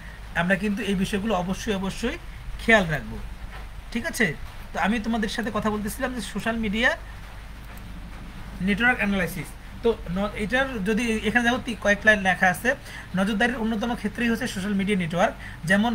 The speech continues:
Facebook, Twitter, Instagram, LinkedIn ইত্যাদি। কে কী ধরনের বক্তব্য বা কী ধরনের আচরণ বা কোনো ঘটনার উপর কী ধরনের প্রতিক্রিয়া প্রদর্শন করছে, তা social network নজরদারির মাধ্যমে সহজেই জানা যায়। বুঝতে পারছো? তো আমরা যে, যে বিষয়গুলো আমরা ব্যবহার করব,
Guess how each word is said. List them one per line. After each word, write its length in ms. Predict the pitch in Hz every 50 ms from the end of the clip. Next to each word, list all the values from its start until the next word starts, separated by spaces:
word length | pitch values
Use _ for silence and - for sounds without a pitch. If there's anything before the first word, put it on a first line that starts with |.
| 208 -
Facebook, 380 | 196 190 175 175 196 226 190 - - 233
Twitter, 260 | 208 185 226 220 220 196 190
Instagram, 440 | 156 - - 214 202 214 220 226 208 175 185
LinkedIn 340 | 190 185 170 208 233 208 202
ইত্যাদি। 340 | - - 180 156 135 120 104 - - - - - - - - -
কে 160 | 240 233 233 226 - -
কী 80 | 240
ধরনের 300 | 190 220 226 226 240 233
বক্তব্য 540 | 190 190 170 - - - 226 196 180 185 240
বা 160 | 233 208 214
কী 180 | 208 - 208 202
ধরনের 300 | 196 196 202 202 220 214
আচরণ 440 | 160 175 165 - 214 208 220 240 262 - - - - -
বা 100 | - 175 - -
কোনো 160 | 220 214 233 196
ঘটনার 420 | 170 185 185 202 214 233 220 226
উপর 200 | 202 196 240 208 -
কী 80 | - 208
ধরনের 260 | 190 202 208 214 214 202 -
প্রতিক্রিয়া 440 | - 190 - 214 190 - 233 226 226
প্রদর্শন 320 | 196 185 196 180 - 202 190 -
করছে, 340 | 185 165 156 - - - - - - - - - - - -
তা 80 | 208
social 320 | - - - 214 220 226 220 180
network 360 | 185 180 160 202 220 254 - - - - - - - - - 185
নজরদারির 340 | 180 202 202 214 220 214 220
মাধ্যমে 240 | 208 196 214 240
সহজেই 340 | - - 202 185 175 220 214
জানা 220 | 190 - - 147 127
যায়। 140 | 123 110 95 - - - - - - - - - - -
বুঝতে 200 | - 147 - 240
পারছো? 360 | 277 339 320 - - 180 151 147 - - - - - -
তো 60 | 208
আমরা 280 | 175 170 185 196 226 226
যে, 140 | 220 220 208 196 - 165
যে 220 | 190 214 226 226 208 - - - - - 165 165
বিষয়গুলো 460 | 185 - - 226 208 208 233 233 220
আমরা 240 | 220 220 226 226 202
ব্যবহার 400 | 160 170 160 160 160 196 214 214
করব, 400 | - 226 208 170 160 220 277